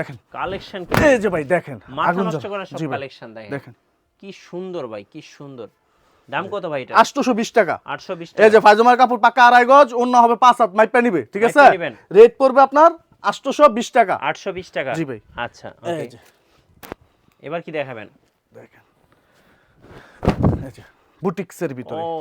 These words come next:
Speaker 1: ভাই,
Speaker 2: দেখেন।
Speaker 1: কাপড়টা এত
Speaker 2: একদম
Speaker 1: সুন্দর,
Speaker 2: সফট
Speaker 1: মানে
Speaker 2: কাপড়।
Speaker 1: এত নরম।
Speaker 2: জি ভাই। এই যে ওন্না। এই যে।
Speaker 1: বুটিক্সের মধ্যে।
Speaker 2: এই যে,
Speaker 1: এই যে
Speaker 2: সম্পূর্ণ
Speaker 1: দেখেন।
Speaker 2: ভাই।
Speaker 1: মানে
Speaker 2: ঠিক
Speaker 1: এই
Speaker 2: আছে?
Speaker 1: ক্যাটালগটা দেখেন।
Speaker 2: জি ভাই, ক্যাটালগ।
Speaker 1: এই যে দেখেন,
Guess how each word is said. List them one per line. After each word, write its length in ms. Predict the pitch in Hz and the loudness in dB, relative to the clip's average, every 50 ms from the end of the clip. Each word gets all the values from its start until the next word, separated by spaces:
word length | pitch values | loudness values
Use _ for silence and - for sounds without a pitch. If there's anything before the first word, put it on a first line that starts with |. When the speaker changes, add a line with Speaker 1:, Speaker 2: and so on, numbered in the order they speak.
| 147 135 127 117 113 | -12 -12 -14 -14 -16
Speaker 1:
ভাই, 60 | 117 - | -12 -10
Speaker 2:
দেখেন। 260 | 151 139 127 131 123 - _ - | -8 -8 -8 -10 -14 -16 _ -20
Speaker 1:
কাপড়টা 440 | 120 120 _ _ 160 160 - - 156 139 | -20 -20 _ _ -20 -20 -16 -16 -14 -14
এত 140 | 135 _ _ 156 151 - _ - 160 202 226 | -16 _ _ -20 -20 -18 _ 0 4 4 4
Speaker 2:
একদম 260 | 220 196 - 220 202 | 4 2 0 -2 -2
Speaker 1:
সুন্দর, 120 | 180 - | -2 0
Speaker 2:
সফট 200 | - 190 180 180 | 0 0 0 0
Speaker 1:
মানে 80 | - 165 | -4 -6
Speaker 2:
কাপড়। 220 | 175 156 117 123 127 135 | -6 -6 -6 -8 -12 -12
Speaker 1:
এত 120 | - - 170 151 131 127 | -14 -14 -14 -14 -12 -10
নরম। 340 | 131 139 151 156 156 147 117 104 101 - | -8 -6 -6 -6 -6 -8 -10 -14 -14 -10
Speaker 2:
জি 60 | 151 156 | -8 -8
ভাই। 120 | 139 127 107 - _ _ _ _ _ _ - 156 | -6 -8 -10 -14 _ _ _ _ _ _ -4 -2
এই 60 | 190 180 | -2 0
যে 60 | 170 180 185 | -2 -2 -2
ওন্না। 220 | 202 196 170 131 101 - | -4 -4 -4 -6 -8 -10
এই 1120 | _ _ _ _ _ _ _ _ _ _ _ _ _ _ _ _ _ _ _ _ _ 139 143 | _ _ _ _ _ _ _ _ _ _ _ _ _ _ _ _ _ _ _ _ _ -10 -10
যে। 20 | |
Speaker 1:
বুটিক্সের 420 | 135 113 185 175 - _ 185 151 139 | -8 -8 -10 -14 -14 _ -16 -14 -14
মধ্যে। 200 | 127 117 110 104 101 147 | -14 -16 -16 -14 -14 -14
Speaker 2:
এই 40 | 135 | -14
যে, 60 | 120 110 - _ _ _ - - - 135 | -16 -18 -20 _ _ _ -20 -20 -16 -14
Speaker 1:
এই 60 | 135 | -10
যে 60 | 127 | -8
Speaker 2:
সম্পূর্ণ 320 | 185 185 180 - - 127 117 | -8 -8 -8 -10 -14 -16 -18
Speaker 1:
দেখেন। 60 | 107 | -20
Speaker 2:
ভাই। 80 | 107 107 _ _ _ _ _ _ _ _ | -20 -20 _ _ _ _ _ _ _ _
Speaker 1:
মানে 120 | 127 127 | -16 -12
Speaker 2:
ঠিক 100 | 131 147 | -10 -8
Speaker 1:
এই 60 | 165 | -8
Speaker 2:
আছে? 100 | 180 147 | -8 -6
Speaker 1:
ক্যাটালগটা 340 | - 220 240 202 160 - 175 151 | -4 -4 -4 -4 -8 -10 -10 -10
দেখেন। 140 | 139 117 143 | -10 -10 -10
Speaker 2:
জি 60 | 156 147 | -10 -8
ভাই, 100 | 127 110 - - | -8 -10 -10 -12
ক্যাটালগ। 320 | 160 156 190 165 131 101 | -8 -8 -6 -6 -6 -10
Speaker 1:
এই 40 | 104 | -14
যে 40 | 104 101 | -18 -20
দেখেন, 180 | 98 92 95 | -20 -20 -20